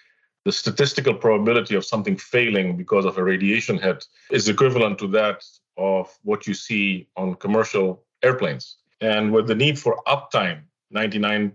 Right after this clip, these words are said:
point nine nine nine percent of uptime that is required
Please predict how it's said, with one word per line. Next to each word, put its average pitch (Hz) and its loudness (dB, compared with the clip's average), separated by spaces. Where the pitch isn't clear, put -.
point 98 2
nine 101 2
nine 98 2
nine 98 0
percent 98 -2
of 85 -4
uptime 95 0
that 90 -2
is - -6
required 98 2